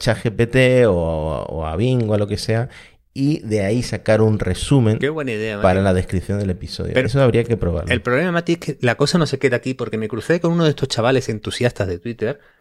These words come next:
Speaker 2: que hacen hilos de cómo cada día hay una revolución que lo cambia todo. Y esta semana era el chat G P T con acceso a internet. Es uno de esos plugins y modalidades. Ya sabemos que chat G P T en principio es la experiencia inicial.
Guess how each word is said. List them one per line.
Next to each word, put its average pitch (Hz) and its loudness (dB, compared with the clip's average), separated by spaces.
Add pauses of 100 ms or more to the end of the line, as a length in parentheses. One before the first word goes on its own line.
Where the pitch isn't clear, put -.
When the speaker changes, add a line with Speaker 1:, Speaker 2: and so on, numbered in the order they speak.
(120)
Speaker 2:
que 120 -4
hacen 117 0
hilos 120 4
de 101 0
cómo 110 0
cada 101 2
día 113 0
hay 101 -6
una 110 -2
revolución 98 -6
que 104 -4
lo 92 -6
cambia 104 -6
todo. 110 -2 (500)
Y 180 -2 (140)
esta 127 0
semana 120 2
era 113 0
el 101 -6
chat - -2
G - -2
P 113 -2
T 131 2
con 113 0
acceso 113 0
a - -2
internet. - -12
Es - -18
uno 127 -6
de 127 0
esos 123 -4 (160)
plugins 160 4
y 117 -2
modalidades. 113 0
Ya - -4
sabemos 98 -10
que - -20
chat - -6
G 107 -8
P 101 -6
T 101 -2 (340)
en 107 -6
principio 123 -4
es - -8 (120)
la 98 -10
experiencia 113 0 (540)
inicial. 117 0